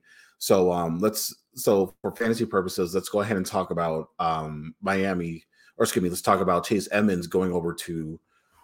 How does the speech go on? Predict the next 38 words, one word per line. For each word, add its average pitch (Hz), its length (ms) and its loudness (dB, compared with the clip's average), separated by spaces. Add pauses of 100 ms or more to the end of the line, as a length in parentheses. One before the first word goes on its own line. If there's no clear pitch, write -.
(180)
uh, 90 220 2
Denver. 82 580 2 (360)
Of 92 140 2
course, 107 300 2
Javonte 85 440 -2
Williams 117 420 2 (120)
out 92 180 0
for 98 80 -2
the 82 80 0
rest 82 180 -4
of 80 60 -8
the 80 60 -8
year. 95 360 0 (300)
Uh, 85 120 -4
Chase 107 360 -2
Edmonds, 107 580 0 (480)
um, 87 320 -2
who 101 160 0
I 92 80 4
was 85 220 -2
really 110 220 4
high 98 260 0
on 98 240 -2
as 85 100 -4
far 87 480 -2
as 85 440 -2
a 87 280 -2
zero 95 320 2
R 92 220 4
B 87 180 -4
pick 107 380 -4 (380)
in 107 100 2
the 90 60 2
sixth - 320 0
round, 92 420 0 (340)
he 107 340 -4
ended 104 220 2
up 92 300 4